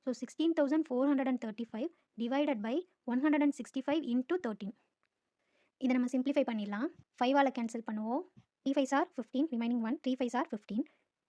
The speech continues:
One five is five, here one, two fives are ten, here four, eight fives are forty, here three, seven fives are thirty-five. Three ஆல கேன்சல் பண்ணலாம். ஒன் three is three, one three is three,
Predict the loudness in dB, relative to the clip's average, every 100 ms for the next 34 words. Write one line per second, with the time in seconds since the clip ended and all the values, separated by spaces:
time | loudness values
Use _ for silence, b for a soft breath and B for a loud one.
0 | -4 2 4 4 0 -2 -4 _ _ _
1 | _ _ _ -2 0 0 -2 -6 _ -2
2 | 4 4 4 2 0 -2 -2 -4 -2 -2
3 | -2 _ _ -4 0 2 4 4 2 _
4 | -4 -2 0 -2 -4 -4 -4 -6 _ _
5 | _ _ 0 4 4 4 2 2 -2 -4
6 | -6 _ _ _ -12 0 4 4 2 -4
7 | -6 -6 -6 -10 _ _ _ -4 0 2
8 | 0 2 2 2 0 -2 -4